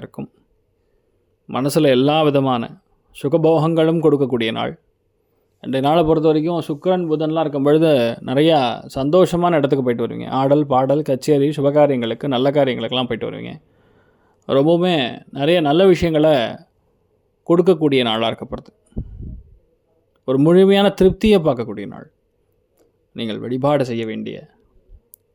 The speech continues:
தெய்வம் அனந்த பத்மநாப சுவாமி வழிபாடு. ஏற்றத்தை கொடுக்கும். ராசியா நிறம் பச்சை நிறம். இன்றைய நாள் யாருக்கு நன்னா இருக்கிறது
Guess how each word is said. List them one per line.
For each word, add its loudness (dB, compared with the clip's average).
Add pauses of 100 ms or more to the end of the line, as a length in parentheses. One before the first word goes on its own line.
(140)
தெய்வம் 0
அனந்த 0
பத்மநாப 0
சுவாமி -6
வழிபாடு. -10
ஏற்றத்தை -2
கொடுக்கும். -6
ராசியா -4
நிறம் -16
பச்சை -14
நிறம். -20 (1300)
இன்றைய 2
நாள் 4
யாருக்கு 2
நன்னா 2
இருக்கிறது -4